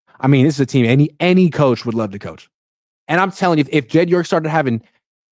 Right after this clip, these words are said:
lunches with coaches, every coach in that lunch that they went to would say, "I could win with this team right next year. Here's how."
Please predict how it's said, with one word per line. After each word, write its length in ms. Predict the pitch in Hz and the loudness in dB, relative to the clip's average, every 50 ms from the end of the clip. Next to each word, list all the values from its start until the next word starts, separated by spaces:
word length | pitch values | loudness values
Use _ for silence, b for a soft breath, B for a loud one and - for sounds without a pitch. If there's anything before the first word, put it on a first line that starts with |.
| _ _ _ _ _ _ _ | _ _ _ _ _ _ _
lunches 560 | - 120 120 135 160 180 180 - 190 185 170 156 | -10 -6 -2 -2 0 -2 -2 -2 -4 -4 -4 -4
with 160 | 139 127 - | -6 -8 -6
coaches, 380 | - 170 165 156 - 170 156 147 - - | -4 -2 -2 -2 0 0 -2 -2 -2 -2
every 280 | 170 185 165 175 190 170 | -2 -2 -2 -2 -4 -2
coach 220 | - 185 180 165 165 | -2 -2 -2 -2 0
in 60 | 156 | 0
that 140 | 151 139 135 | 0 0 0
lunch 300 | 139 139 135 - - - _ - | 0 0 -2 -4 -8 -16 _ -8
that 100 | 127 - | -4 -2
they 120 | 139 151 | -2 -2
went 180 | 147 151 147 135 | 0 -2 -2 -2
to 80 | - 151 | -2 -2
would 120 | 139 127 | -2 0
say, 100 | - 123 120 - | -2 -2 -2 -2
"I 120 | 127 139 | -4 -2
could 120 | - 147 127 | 0 0 2
win 220 | 117 135 120 117 | 2 2 2 2
with 120 | 117 113 - | 2 2 0
this 160 | 123 113 - | -2 -4 -2
team 220 | - - 123 107 110 | -2 -2 0 2 0
right 160 | 107 110 - - | 0 -2 -2 -2
next 380 | 156 151 156 143 - - - 135 | 0 0 0 0 -2 -4 -2 -2
year. 240 | 117 98 - - _ _ _ _ _ _ _ _ _ _ _ _ _ _ _ _ | -2 -2 -4 -8 _ _ _ _ _ _ _ _ _ _ _ _ _ _ _ _
Here's 260 | - 208 214 202 180 | -2 0 0 0 0
how." 420 | 165 180 170 127 92 - - - | 0 -2 -2 -2 -4 -6 -8 -12